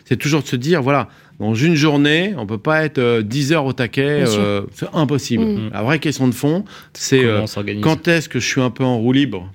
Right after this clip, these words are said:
Speaker 1: Parce que je peux, la situation le permet. Quand est-ce que je suis un peu attentionné ? Et quelles sont les deux heures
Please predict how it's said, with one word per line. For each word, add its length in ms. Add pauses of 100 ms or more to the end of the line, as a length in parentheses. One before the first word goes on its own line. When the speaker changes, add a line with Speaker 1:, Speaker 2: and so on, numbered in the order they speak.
Speaker 1:
Parce 180
que 400
je 40
peux, 540
la 220
situation 400
le 80
permet. 380 (300)
Quand 220
est-ce 240
que 140
je 240
suis 180
un 80
peu 120
attentionné ? 680 (300)
Et 60
quelles 180
sont 240
les 140
deux 280
heures 320